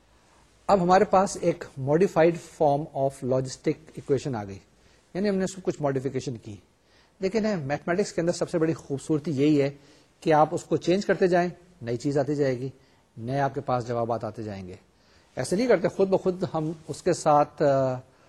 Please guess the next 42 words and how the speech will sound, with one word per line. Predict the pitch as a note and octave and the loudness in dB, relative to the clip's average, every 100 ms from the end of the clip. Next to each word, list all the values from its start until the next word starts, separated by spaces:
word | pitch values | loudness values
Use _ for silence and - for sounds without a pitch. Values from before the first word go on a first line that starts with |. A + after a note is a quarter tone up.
| _ _ _ | _ _ _
انٹریگنگ | C#3 B2 D#3 E3+ | -10 -2 0 2
نہیں | G3 | 4
کرتے | A3 D3+ C#3+ | 4 4 0
ہیں، | A#2+ - _ _ _ - | -6 -10 _ _ _ -8
یہ | D3 | -6
کنڈیشنز | E3 D3+ F#3 - G3+ - - - _ | -2 0 0 0 -2 -2 -10 -18 _
اس | - - | -14 -6
پہ | D3 | -2
ڈکٹیٹ | C#3 D#3+ C#3+ | 0 2 0
کرتی | C#3 A2+ B2 G#2 | 0 -6 -6 -10
ہیں۔ | F#2 _ _ _ _ _ _ - | -12 _ _ _ _ _ _ -8
کہ | D3 | -6
مثال | C#3 E3 F3 | 4 4 6
کے | F3 | 4
طور | D#3 | 2
سے | D3+ E3+ | 2 0
کہ | D#3+ | 0
اگر | C#3+ C#3 | 2 4
آپ | C3+ D3 | 2 0
نے | D3 C#3+ C3+ - | -6 -8 -10 -14
اپنی | D#3 D#3 C#3 | -12 -6 -4
گاڑی | A#2+ B2 C3 B2+ - _ _ _ _ | -2 -2 -2 -6 -14 _ _ _ _
چلانی | - B2 C3+ D3+ C#3 | -6 -2 0 0 -2
ہے | A#2+ C#3 _ _ _ _ _ | -4 -8 _ _ _ _ _
اور | D3+ F3 D3+ | 6 6 6
راستے | C3+ C#3+ - D#3 | 2 2 0 -2
کے | C#3+ | -2
اندر | C#3 C3+ C3 B2 - | -2 -2 -2 -8 -16
اگر | - B2 B2 | -12 -8 -6
بارش | A2+ C#3 E3 D#3+ | -2 0 2 2
آ | B2+ | 2
جائے، | A#2+ C3+ - _ _ _ - | 0 -2 -6 _ _ _ -2
راستے | C#3+ - A3 | -2 -2 -2
کے | E3 | 0
اندر | D3+ D3 | 2 4
اگر | C#3+ | 2
تھوڑی | - D3 | 0 -2
سی | C3 | 0
ہوائیں | B2+ C3 C3 - | -2 -2 -4 0
تیز | D#3+ | 2
ہو | C#3+ | 2
جائیں | B2+ | -2